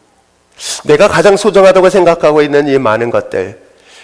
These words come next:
그렇기 때문에 가장 소중한 것이기 때문에 가장 소중한 것을 주고 싶어하는 것,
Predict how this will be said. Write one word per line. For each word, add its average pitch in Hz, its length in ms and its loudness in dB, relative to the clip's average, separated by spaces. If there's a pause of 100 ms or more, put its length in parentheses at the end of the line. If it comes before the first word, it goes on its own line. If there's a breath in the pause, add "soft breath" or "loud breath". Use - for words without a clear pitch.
그렇기 202 280 -4
때문에 233 220 0
가장 220 280 0
소중한 240 480 0
것이기 185 360 -4
때문에 175 260 -2
가장 202 280 -2
소중한 254 480 0
것을 220 220 -2
주고 156 260 -4
싶어하는 107 460 -6
것, 90 180 -14